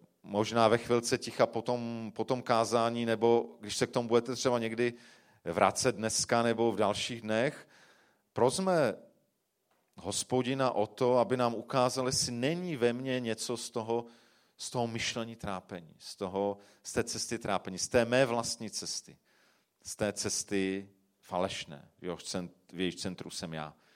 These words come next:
A místo toho nám Bůh nabízí cestu, která má věčnou hodnotu. Je to cesta věčnosti. Úplně na závěr toho slova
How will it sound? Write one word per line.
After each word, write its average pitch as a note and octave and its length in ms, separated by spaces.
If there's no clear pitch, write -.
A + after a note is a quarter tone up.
A F2 400
místo G#2 280
toho A#2 100
nám A2+ 160
Bůh A2 160
nabízí G#2+ 440
cestu, - 360
která G#2+ 180
má G#2 140
věčnou G2+ 460
hodnotu. F2 480
Je F2+ 120
to F#2+ 280
cesta E2 600
věčnosti. - 680
Úplně E3+ 380
na E3+ 120
závěr C#3 420
toho D3+ 200
slova C#3 580